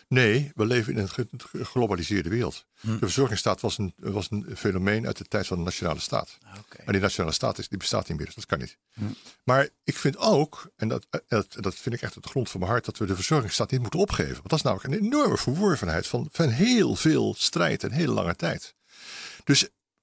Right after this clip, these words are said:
Speaker 1: misschien moeten we de balans tussen deze twee extremen, er zijn er wel meer hoor, ik maak het een beetje, een beetje eenvoudig,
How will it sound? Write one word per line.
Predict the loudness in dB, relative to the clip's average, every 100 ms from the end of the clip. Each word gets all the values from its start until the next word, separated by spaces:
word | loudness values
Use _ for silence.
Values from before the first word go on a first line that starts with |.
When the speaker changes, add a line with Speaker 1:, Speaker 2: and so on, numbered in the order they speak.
| _
Speaker 1:
misschien | 2 4 4 4
moeten | 4 4
we | 4 2 _
de | -2 2
balans | 4 4 4 6 4 4
tussen | 2 2
deze | 2 2 0
twee | 0 0 2
extremen, | 0 2 2 2
er | 0
zijn | -2
er |
wel | -2
meer | 0 0
hoor, | 0
ik | -4 _
maak | -6
het | -4 -8
een |
beetje, | -10 -10 -8
een | -10 -10 -10
beetje | -10 -8
eenvoudig, | -4 -2 -2 -6